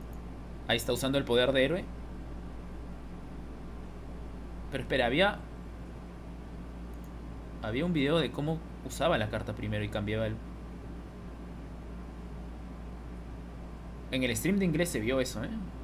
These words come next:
Acá no se está viendo, no sé por qué. Vale. Como pueden ver,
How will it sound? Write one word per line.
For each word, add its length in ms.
Acá 160
no 100
se 80
está 160
viendo, 220
no 40
sé 120
por 100
qué. 140
Vale. 300
Como 200
pueden 260
ver, 300